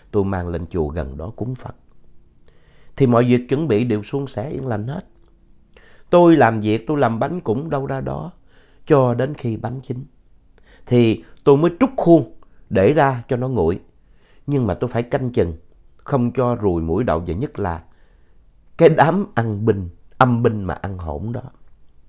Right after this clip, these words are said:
Tại vì lúc đó mùi bánh nó chín, nó thơm lừng khắp cả nhà bếp hết.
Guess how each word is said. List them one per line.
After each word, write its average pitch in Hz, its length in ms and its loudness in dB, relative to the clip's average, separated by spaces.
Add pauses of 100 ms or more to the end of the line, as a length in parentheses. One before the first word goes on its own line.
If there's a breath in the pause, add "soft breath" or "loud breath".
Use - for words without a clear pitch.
(600 soft breath)
Tại 95 180 2
vì 95 280 -2
lúc 123 200 -4
đó 147 200 -2
mùi 113 320 2
bánh 107 280 -4 (380 soft breath)
nó 151 320 0 (100)
chín, 180 240 -2 (240 loud breath)
nó 170 180 -2
thơm 143 300 -4
lừng 82 220 0
khắp - 180 -10 (100)
cả 101 160 -6
nhà 135 160 -6
bếp - 300 -6
hết. 156 160 -12